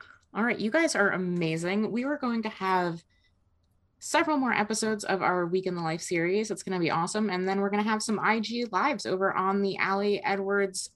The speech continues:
uh, Design Instagram account. You'll hear lots more about that over the next couple of weeks. And if you wanna hear more about Week in the Life, uh, go over to Allie's website, which will obviously be linked in the show notes. She's got Week in the Life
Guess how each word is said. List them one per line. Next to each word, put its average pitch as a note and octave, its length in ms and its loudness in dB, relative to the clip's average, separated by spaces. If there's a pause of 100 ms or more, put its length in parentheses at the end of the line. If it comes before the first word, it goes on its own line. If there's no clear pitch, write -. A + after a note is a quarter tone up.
uh, F3 300 2
Design F#3 420 2
Instagram G3 440 -2
account. D3 340 0 (640)
You'll A3+ 100 2
hear A3 140 2
lots F#3 280 2
more A#3 140 2
about G#3 280 2
that G#3 220 0
over F#3+ 160 0
the F#3+ 60 2
next F3+ 220 -4
couple F3 240 -2
of D#3+ 80 0
weeks. A3+ 420 -2
And G3 560 4 (220)
if F#3+ 120 0
you A3 80 -2
wanna G#3 200 2
hear G#3 180 0
more G3 280 2
about F3 460 0
Week F3+ 140 -6
in F3 80 -4
the E3+ 80 -2
Life, A#3 420 -2
uh, D#3 220 4 (180)
go G3+ 160 6
over G3 200 2
to - 60 2
Allie's F3+ 600 2 (340)
website, F#3 380 0 (400)
which E3+ 220 -4
will F3 120 2
obviously E3 440 2
be D#3 100 -2
linked D#3 220 -2
in D3+ 80 -8
the D3+ 80 -4
show A3+ 160 -4
notes. A#3 240 -2
She's - 160 -2
got - 280 0
Week A3 220 -2
in A3+ 60 2
the A3 80 0
Life G#3+ 320 0